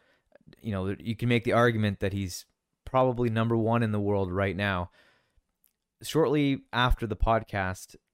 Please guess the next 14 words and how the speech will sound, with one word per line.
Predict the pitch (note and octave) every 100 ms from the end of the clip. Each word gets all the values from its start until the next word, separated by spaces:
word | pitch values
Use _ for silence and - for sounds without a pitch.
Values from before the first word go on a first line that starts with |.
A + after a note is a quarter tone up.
| _ _ G#2
Devin | A#2 A2+ A2+
actually | D#2+ G#2+ G2+ G2+
had | F#2 F#2+ F#2 F2+ -
a | F#2 F2+ F2 F2+ - _ _ -
arm | A#2+
wrestling | B2 A#2+ A2 G2
match | F2 F2 - -
with | F2+ -
Michael | G#2 A2+ A2+
Todd, | - A2 F#2+ F2+ F#2+ _ _ _ _
who | - A2
at | G#2+
the | A2
time | - - C#3+ B2+ A2 G#2+